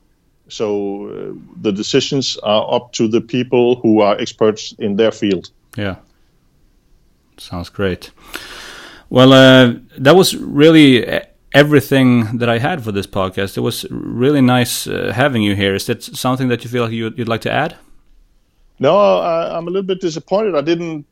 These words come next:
Speaker 1: I didn't meet, uh, any Swedish club representatives at the, at the Basketball Champions League draw. I would like to, to do that in the future. I met some before, and, uh, yeah,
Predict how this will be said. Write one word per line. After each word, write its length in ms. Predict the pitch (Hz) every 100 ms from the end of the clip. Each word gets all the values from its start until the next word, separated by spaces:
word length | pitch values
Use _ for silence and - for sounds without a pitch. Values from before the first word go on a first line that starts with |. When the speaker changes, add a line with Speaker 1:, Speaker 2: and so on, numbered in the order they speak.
| -
Speaker 1:
I 100 | 143
didn't 280 | 151 165 170
meet, 220 | 180 175
uh, 180 | 143 135
any 300 | 143 156 165
Swedish 380 | - 170 175 -
club 280 | - 165 156
representatives 840 | - 131 165 170 160 - 160 -
at 180 | 139 123
the, 440 | 131 123 123 120 -
at 140 | 127
the 80 | 127
Basketball 420 | 117 135 - 147
Champions 320 | 135 147 139 147
League 200 | 165 160
draw. 280 | 117 95
I 60 | 92
would 120 | 117
like 200 | 139 139
to, 400 | - 127 123 123 - _ _ _ _ -
to 100 | 113
do 180 | 117 135
that 220 | 135 127
in 180 | 127 123
the 60 |
future. 360 | 117 156 175 101
I 40 |
met 200 | 104 117
some 300 | - 143 131
before, 520 | 123 110 143 143 151 117
and, 180 | 101
uh, 280 | 101 104 101 -
yeah, 200 | 123 117